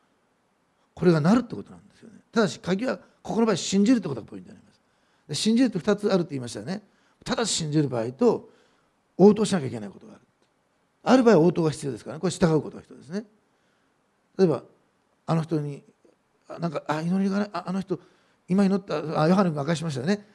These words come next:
お母さん、今祈ったら治るんじゃないかと思って、行ったら本当に治ったってね。そう、促しがある時に、い-、いや、なんかパッと来て、あれ、あの人祈ってあげたら治るんじゃないかと思った時、行かないといけない。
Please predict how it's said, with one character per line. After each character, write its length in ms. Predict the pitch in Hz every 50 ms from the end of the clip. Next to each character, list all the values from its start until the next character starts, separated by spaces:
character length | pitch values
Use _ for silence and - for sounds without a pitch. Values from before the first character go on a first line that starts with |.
| _ -
お 80 | 139
母 140 | 127 175 175
さ 100 | 143 160
ん、 40 | 156
今 120 | 170 170
祈 100 | 165 160
っ 40 | 165
た 140 | 165 - 151
ら 100 | 143 160
治 80 | 165 175
る 40 |
ん 40 | 170
じ 40 | 160
ゃ 40 | 156
な 60 | 156
い 20 |
か 80 | 139 143
と 60 | 139 143
思 100 | 143 147
っ 20 |
て、 300 | - - 147 131 110 - _ _ _ _ _ _ _ _ _ _ _ _ -
行 120 | - 190 -
っ 40 |
た 100 | - 233
ら 80 | 208 175
本 120 | 147 147
当 60 | 135 143
に 60 | 127
治 80 | 127 120
っ 40 | 123
た 120 | - -
っ 40 | -
て 120 | - -
ね。 180 | 143 170 180 - _ _ _ _ _ _
そ 120 | - 214 220
う、 60 | - -
促 240 | 220 240 262 262 254
し 80 | -
が 60 | 247 254
あ 40 |
る 60 | 240 190
時 160 | 180 147 151
に、 60 | 143 - -
い-、 40 | 196
い 40 | 175 _ -
や、 180 | 233 202 185 - - 175
な 100 | 196 220
ん 40 |
か 100 | 196 185
パ 140 | - - 226
ッ 20 | 240
と 100 | - 175
来 60 | 151
て、 40 | -
あ 60 | - 190
れ、 80 | 214 -
あ 80 | -
の 80 | 220 233
人 120 | 220 214 214
祈 60 | 214
っ 40 | 208
て 80 | 220
あ 40 | 202
げ 40 | 196
た 80 | 196 196
ら 60 | 190
治 80 | 185 202
る 80 | 226
ん 40 | 214
じ 60 | 214
ゃ 20 | 208
な 40 | 202
い 40 | 185
か 80 | 180
と 80 | 170 190
思 60 | 190
っ 20 |
た 80 | 170 180
時、 120 | 175 -
行 80 | 220 247
か 120 | 233 262
な 60 | 254 226
い 40 |
と 60 | 156 120
い 40 |
け 60 | 110 220
な 80 | -
い。 80 | 107